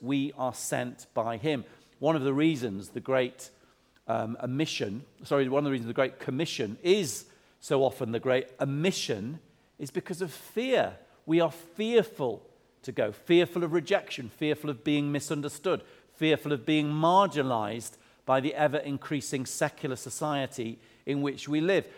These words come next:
But we don't need to fear because we are sent by Christ. We are called to be a people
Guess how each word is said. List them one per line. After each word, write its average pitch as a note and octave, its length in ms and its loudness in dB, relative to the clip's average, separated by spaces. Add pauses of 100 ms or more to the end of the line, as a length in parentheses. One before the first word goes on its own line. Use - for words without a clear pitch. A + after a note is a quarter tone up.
(140)
But F3+ 100 0
we F#3+ 100 -2
don't B3+ 280 6
need G3+ 200 -2
to - 80 -14
fear A#2 360 0
because C#3 400 -4
we D#3 240 -4
are C3+ 180 -2
sent - 640 -2 (280)
by C3 480 0 (340)
Christ. - 760 0 (880)
We C#3+ 140 2
are D3 140 6
called A3 520 2 (120)
to E3+ 80 -2
be C#3+ 440 2
a B2+ 80 -4
people A#2+ 800 -6